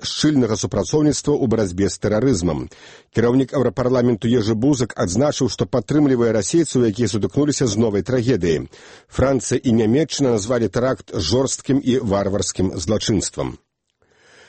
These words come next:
Прэзідэнт Афганістану Хамід Карзай заявіў, што першая сесія парламенту новага склікання пачнецца дваццаць шостага студзеня.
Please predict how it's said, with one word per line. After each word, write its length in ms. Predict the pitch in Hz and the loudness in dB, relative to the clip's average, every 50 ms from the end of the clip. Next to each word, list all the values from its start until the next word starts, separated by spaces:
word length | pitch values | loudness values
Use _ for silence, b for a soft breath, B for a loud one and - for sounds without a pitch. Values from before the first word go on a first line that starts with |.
| b b b b b _ - | b b b b b _ 0
Прэзідэнт 400 | 123 139 120 107 160 208 196 - | 2 2 2 2 0 -2 -2 0
Афганістану 640 | - 175 160 139 160 165 151 - - 175 156 156 151 | -2 0 0 2 2 0 0 0 0 0 0 0 0
Хамід 300 | - 156 147 143 131 - | 0 0 0 0 -2 -2
Карзай 540 | - - 139 135 123 107 117 143 156 156 131 | -2 -2 0 0 0 0 0 2 2 2 2
заявіў, 320 | 107 120 131 131 127 135 131 | 2 2 2 2 2 2 0
што 240 | 110 - - 135 110 | 0 0 -2 -4 -2
першая 460 | - - 151 151 127 - - 135 127 | 0 0 0 0 0 -2 -2 0 0
сесія 380 | - - 143 127 - - 131 - | 0 0 0 0 0 0 -2 -2
парламенту 640 | - 127 113 113 120 131 139 139 139 123 - - 117 | 0 0 0 2 2 2 2 2 2 2 0 0 0
новага 300 | 120 120 110 107 110 101 | 0 0 0 0 -2 -2
склікання 480 | - - - 110 92 - 131 135 143 147 | -2 -2 -2 -2 0 0 2 2 2 2
пачнецца 480 | - - 110 - - 120 123 110 - 131 | 0 0 -4 -2 0 0 -2 0 0 -2
дваццаць 400 | 110 104 110 104 - - 110 - | -2 0 0 0 -2 -2 -4 -2
шостага 400 | - 110 - - - 104 98 110 | -2 -2 -2 -2 -2 0 0 0
студзеня. 540 | - - - 156 123 92 92 82 76 67 | 0 0 0 0 2 2 0 0 -2 -4